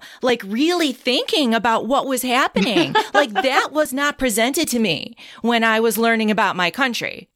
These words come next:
Speaker 1: It gets me fired up. But, like, why, why aren't we really presenting what it really was? And it was a very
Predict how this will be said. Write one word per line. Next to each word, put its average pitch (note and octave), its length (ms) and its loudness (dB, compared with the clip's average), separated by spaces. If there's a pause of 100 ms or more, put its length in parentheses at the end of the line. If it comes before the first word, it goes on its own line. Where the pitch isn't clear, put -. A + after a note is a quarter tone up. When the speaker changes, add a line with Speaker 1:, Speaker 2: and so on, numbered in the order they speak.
(360)
Speaker 1:
It A#3 160 -2
gets C#4+ 240 0
me F4+ 100 4
fired B3 440 2
up. C4 320 2
But, G3+ 180 -2
like, B3 200 0
why, G#3 300 0 (120)
why A#3 600 2
aren't A#3 180 0
we A#3+ 160 2
really A3+ 320 2
presenting F3+ 840 -2
what E3+ 560 0
it G#3 120 -2
really F3 380 0
was? C#3+ 600 -2
And F#3+ 180 2
it - 80 0
was G#3 260 0
a F3+ 60 -4
very F#3 520 0